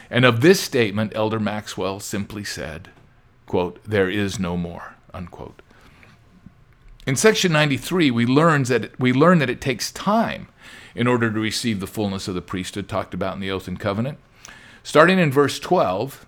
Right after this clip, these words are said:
it says, "And I, John, saw that he received not of the fullness at first, but received grace for grace. And he received not of the fullness at first, but continued from grace to grace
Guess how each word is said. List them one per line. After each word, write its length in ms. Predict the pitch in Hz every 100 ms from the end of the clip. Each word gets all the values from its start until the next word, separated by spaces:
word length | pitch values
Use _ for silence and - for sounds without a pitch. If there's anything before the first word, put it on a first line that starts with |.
| -
it 140 | 117
says, 340 | - 123 117 113
"And 200 | 127 117
I, 160 | 151
John, 540 | 190 117 92 107 139 113
saw 300 | - 120 123
that 140 | 135
he 120 | 123
received 400 | 151 143 151 135
not 240 | 120 120 156
of 60 |
the 80 | 117
fullness 340 | - 92 90 -
at 100 | -
first, 320 | 90 113 -
but 120 | 147
received 460 | 156 - 175 143 117
grace 280 | 113 135
for 140 | - 175
grace. 500 | - 82 110 127 - - - - -
And 140 | 143
he 120 | 156
received 440 | 175 175 - 160 127
not 240 | 127 170
of 80 | 214
the 80 | 123
fullness 340 | 101 95 98
at 100 | 107
first, 240 | - 135 135
but 160 | 160
continued 680 | 170 156 - 202 190 123 104 - -
from 320 | - 120 107
grace 460 | 120 143 143 143 -
to 240 | - 202
grace 500 | - 53 76 110 -